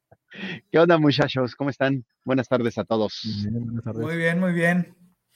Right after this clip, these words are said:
Speaker 3: ¿Cómo estás tú,
Speaker 1: Oye,
Speaker 3: Alex?
Speaker 1: pues yo, yo, con frío. <laughs> Eh, esta semana les decía a algunos clientes que después de estarnos a,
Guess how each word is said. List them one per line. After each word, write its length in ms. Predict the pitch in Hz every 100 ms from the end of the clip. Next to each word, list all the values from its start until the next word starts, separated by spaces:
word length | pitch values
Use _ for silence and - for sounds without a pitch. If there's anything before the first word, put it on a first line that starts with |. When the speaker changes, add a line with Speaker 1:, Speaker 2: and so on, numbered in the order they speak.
| - _
Speaker 3:
¿Cómo 140 | - 170
estás 200 | 170 170
tú, 100 | 185
Speaker 1:
Oye, 40 | 185 165
Speaker 3:
Alex? 180 | 123
Speaker 1:
pues 100 | 120
yo, 120 | 127 170
yo, 200 | 170 160 - _ _ _ _ _ _ _ _ _
con 160 | - 127
frío. 300 | 139 185 196 - - 554
<laughs> 140 | - - _ - - - -
Eh, 340 | 160 147 170
esta 160 | 156 156
semana 260 | 143 151
les 160 | 151 127
decía 200 | 120 139
a 20 |
algunos 240 | 135 139 -
clientes 320 | 127 127 123
que 180 | 120 110
después 300 | 104 - 120
de 60 |
estarnos 420 | 127 127 127 123
a, 160 | 110 98